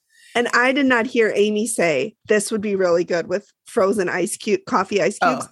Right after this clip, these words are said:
Speaker 2: okay.
Speaker 1: I only heard you guys talking
Speaker 2: Talking about
Speaker 1: about the frozen grapes.
Speaker 2: Yeah. 'Cause, y-, y'all, if you haven't had frozen grapes yet, you're
Speaker 1: What are you
Speaker 2: sleeping
Speaker 1: doing
Speaker 2: on
Speaker 1: with your
Speaker 2: this
Speaker 1: life?
Speaker 2: because
Speaker 1: Yeah.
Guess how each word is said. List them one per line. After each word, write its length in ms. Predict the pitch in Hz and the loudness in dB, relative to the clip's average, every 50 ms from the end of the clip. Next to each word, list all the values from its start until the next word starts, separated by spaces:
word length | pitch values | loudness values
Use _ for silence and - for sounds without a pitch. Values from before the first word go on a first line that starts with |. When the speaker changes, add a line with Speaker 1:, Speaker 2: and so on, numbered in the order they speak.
| - - | -4 -4
Speaker 2:
okay. 220 | 180 - - 156 | -2 0 0 0
Speaker 1:
I 180 | - 240 240 240 - | 2 2 2 2 2
only 320 | 233 247 247 247 254 262 269 | 2 2 2 2 2 0 0
heard 320 | 285 285 247 233 233 208 | 0 2 2 2 2 0
you 140 | 208 208 202 | -4 -6 -4
guys 540 | 196 202 190 180 185 180 180 202 214 - - _ _ | -2 -2 0 0 2 0 0 -2 -4 -10 -20 _ _
talking 260 | - - - 208 214 | -8 -2 -2 0 0
Speaker 2:
Talking 260 | - 165 160 202 247 170 170 | 2 0 0 0 0 -2 0
about 60 | 165 | 0
Speaker 1:
about 400 | 151 151 143 143 - 180 - _ - | 0 0 0 0 0 -2 -4 _ -6
the 80 | 226 | -6
frozen 500 | 220 - - 185 185 185 185 202 202 196 180 | -6 -6 -4 -4 -2 -2 -4 -4 -8 -8 -6
grapes. 420 | 175 165 165 113 - - - - - | -8 -8 -8 -8 -12 -14 -14 -10 -8
Speaker 2:
Yeah. 140 | - - - _ _ _ _ _ _ - - - - - - - - | -8 -8 -8 _ _ _ _ _ _ -20 -20 -20 -20 -20 -18 -8 -4
'Cause, 240 | 294 254 - - - _ _ - | -4 -4 -4 -6 -10 _ _ -4
y-, 80 | 254 247 | -2 -2
y'all, 300 | 240 240 254 247 247 254 | 0 2 2 2 2 0
if 140 | 254 254 262 | 0 -2 -2
you 80 | 269 | -2
haven't 260 | 262 294 330 359 302 | 0 0 -2 -2 0
had 180 | 277 196 190 190 | 0 0 0 0
frozen 300 | - 151 156 - 196 180 | 0 -2 -2 -2 -4 -8
grapes 320 | - 117 131 160 - - - | -6 -6 -6 -6 -6 -2 -2
yet, 300 | 226 226 233 240 233 _ _ _ _ | 0 0 0 0 -2 _ _ _ _
you're 340 | - 196 202 185 170 151 - | -2 0 2 2 0 0 0
Speaker 1:
What 140 | 220 220 202 | -2 -2 -2
are 20 | |
you 60 | 208 | 0
Speaker 2:
sleeping 180 | 202 208 208 185 | -2 -2 0 0
Speaker 1:
doing 80 | 170 160 | 0 0
Speaker 2:
on 100 | 151 151 | 0 -2
Speaker 1:
with 80 | 147 | -2
your 100 | 135 - | -4 -4
Speaker 2:
this 100 | - - | -4 -4
Speaker 1:
life? 120 | 147 - - | -4 -4 -4
Speaker 2:
because 440 | 180 - - 170 160 151 151 - - - - - | -6 -4 -2 -2 -2 -2 -4 -8 -16 -16 -12 -10
Speaker 1:
Yeah. 240 | - - - - | -8 -8 -8 -10